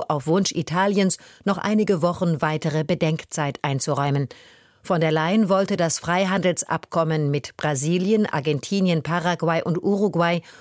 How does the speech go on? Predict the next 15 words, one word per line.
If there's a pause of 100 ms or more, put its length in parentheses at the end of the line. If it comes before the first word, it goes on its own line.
(160)
ursprünglich
am
morgigen
Samstag
unterzeichnen. (480)
Sie
braucht
dafür
allerdings
die
Zustimmung
des
E-U-Rates
in
Brüssel,